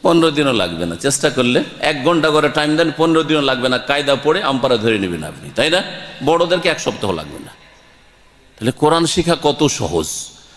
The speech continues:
যেই কাজটাতে পনেরো দিন এক ঘন্টা করে টাইম দিলে শিখা যায়, সেই কাজটা করলেই আপনি সবচেয়ে ভালো মানুষ হয়ে যাবেন।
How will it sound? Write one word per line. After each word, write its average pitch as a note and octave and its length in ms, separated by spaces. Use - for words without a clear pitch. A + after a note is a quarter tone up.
যেই G3 240
কাজটাতে F#3+ 500
পনেরো F#3+ 280
দিন F#3 160
এক E3+ 160
ঘন্টা F3 200
করে F3 140
টাইম E3+ 260
দিলে E3 220
শিখা D3 300
যায়, B2 420
সেই A#3+ 480
কাজটা A3+ 420
করলেই A#3 600
আপনি G#3+ 320
সবচেয়ে G3 400
ভালো C#3 220
মানুষ A2+ 260
হয়ে F2+ 120
যাবেন। D2+ 260